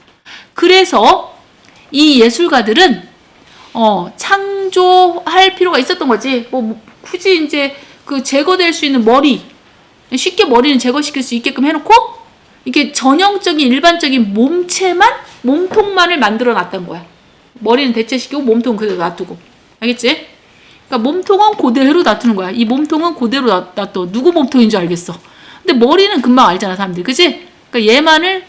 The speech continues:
딱 잘라서 대체시켜버리면 되잖아. 그럼 돈 안 아깝지, 어느 정도는. 자, by ING, 뭐뭐 함으로써지? by 뒤에 ING 나왔으니까. 그저 머리만 교체해줌으로써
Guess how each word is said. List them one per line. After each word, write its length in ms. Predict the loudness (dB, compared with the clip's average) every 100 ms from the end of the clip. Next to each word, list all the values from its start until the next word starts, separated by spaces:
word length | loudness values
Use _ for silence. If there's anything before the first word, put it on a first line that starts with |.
| -4
딱 180 | -4 0
잘라서 600 | 0 0 0 0 -2 -4
대체시켜버리면 640 | -6 -2 -2 -2 -4 -4 -8
되잖아. 260 | -10 -12 -16 _ _ _ _
그럼 140 | -6
돈 160 | -2 0
안 160 | 2 0
아깝지, 400 | -4 -8 -10 -10
어느 160 | -10
정도는. 420 | -12 -10 -8 -8 -10 _ _ -20 _ -20 _ _ -18 -18 _ _ -20 -20 -20 -20 -10
자, 360 | 0 2 2 0
by 340 | 2 4 6 4
ING, 340 | 4 2 0
뭐뭐 200 | 0 0
함으로써지? 680 | 2 0 -2 -4 0 0 0 -6 -6
by 240 | -2 0
뒤에 120 | 0 0
ING 320 | 0 -2 -2
나왔으니까. 600 | -4 -4 -6 0 0 0 -8 -20 -20 -20 -2
그저 640 | 2 4 6 4 4 -4 -18 -2
머리만 800 | 4 6 6 4 4 2 0 -4
교체해줌으로써 1300 | 0 0 -2 -2 0 -2 -2 -2 -2 -2 -2 -2